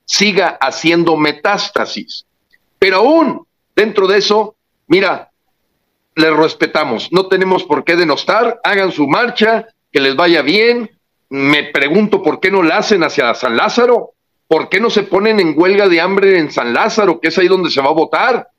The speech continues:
Digo, en el hemiciclo a Juárez no hay mucho que hacer, ¿verdad? Entonces, <laughs> yo quería retomar esta, estos, estos puntos que mencionó,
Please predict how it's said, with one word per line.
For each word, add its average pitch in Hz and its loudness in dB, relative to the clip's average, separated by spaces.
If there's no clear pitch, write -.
Digo, 202 0
en 143 -2
el 139 0
hemiciclo 143 0
a - -4
Juárez 220 2
no 214 2
hay 202 2
mucho 175 0
que 139 -2
hacer, 196 0
¿verdad? 131 0
Entonces, 202 -2
<laughs> - -14
yo 240 0
quería 240 2
retomar 208 0
esta, 214 0
estos, 190 0
estos 190 0
puntos 190 0
que 165 0
mencionó, 143 0